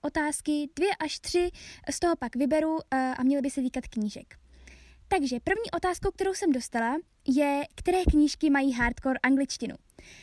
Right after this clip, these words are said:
Tak, tady je to jasné. Atlas mraků. Jistě, pokud mě sledujete, tak víte, jaký problém jsem měla s Atlasem mraků a už to tady asi nebudu radši rozmazávat, protože ten problém byl opravdu velký.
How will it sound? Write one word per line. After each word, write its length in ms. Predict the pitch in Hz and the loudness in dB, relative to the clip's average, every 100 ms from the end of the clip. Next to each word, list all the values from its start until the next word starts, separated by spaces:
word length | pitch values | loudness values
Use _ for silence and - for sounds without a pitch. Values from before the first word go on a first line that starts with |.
| - | -8
Tak, 240 | - 415 - | 4 4 6
tady 140 | 320 | 2
je 60 | 311 | 4
to 80 | 294 | 4
jasné. 500 | 285 277 262 254 254 - _ _ | 2 2 2 2 0 -6 _ _
Atlas 440 | - 214 220 220 - | -6 -4 -4 -6 -4
mraků. 600 | 214 220 - 262 240 233 - - - _ _ _ | -2 -2 2 0 2 -2 -8 -20 -20 _ _ _
Jistě, 320 | 277 370 - 392 | 2 2 2 0
pokud 220 | 392 392 | 0 2
mě 120 | 349 | 0
sledujete, 460 | 339 302 302 302 311 | 2 2 2 2 0
tak 180 | 302 262 | -2 0
víte, 220 | 277 302 | 0 2
jaký 260 | 294 277 269 | 0 0 -2
problém 380 | 240 226 240 | -2 -2 -2
jsem 140 | 233 240 | 0 -2
měla 160 | 233 | -2
s 80 | 233 | -6
Atlasem 380 | 240 233 226 247 | -6 -6 -2 0
mraků 400 | 240 - 262 262 | 0 -2 -4 -2
a 60 | 302 | -4
už 100 | 349 | -2
to 100 | 415 | -2
tady 140 | 403 | 0
asi 240 | 415 - 403 403 _ 349 | -2 -2 -2 -4 _ 2
nebudu 300 | 320 277 294 | 4 2 0
radši 220 | 277 269 | 0 -2
rozmazávat, 560 | 254 247 240 214 214 220 - - - - | -2 0 -2 -2 -4 -6 -10 -20 -20 -4
protože 480 | 269 269 254 269 247 | -2 0 2 0 0
ten 160 | 254 233 | -2 -2
problém 340 | 240 233 233 | -2 -2 -2
byl 100 | 226 | -2
opravdu 380 | 233 240 226 240 | -6 -6 -4 -4
velký. 460 | 226 226 - - | -4 -6 -10 -14